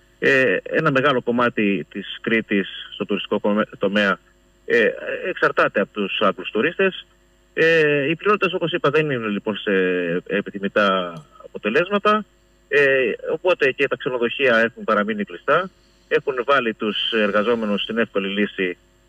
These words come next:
της, ε, μονομεριούς αναστολής, το οποίο σημειωτέων να, να αναφέρουμε ότι έχει ανοίξει η πλατφόρμα για το μήνα Μάιο και μπορούν να γίνονται οι αιτήσεις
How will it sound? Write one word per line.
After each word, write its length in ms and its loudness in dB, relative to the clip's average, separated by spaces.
της, 380 0
ε, 220 4
μονομεριούς 560 0
αναστολής, 720 0
το 100 0
οποίο 460 2
σημειωτέων 560 0
να, 100 0
να 420 0
αναφέρουμε 560 0
ότι 160 0
έχει 180 0
ανοίξει 300 -2
η 20 -4
πλατφόρμα 600 -2
για 100 -4
το 120 0
μήνα 240 0
Μάιο 480 2
και 100 -4
μπορούν 240 0
να 100 -4
γίνονται 400 -4
οι 240 -4
αιτήσεις 580 -2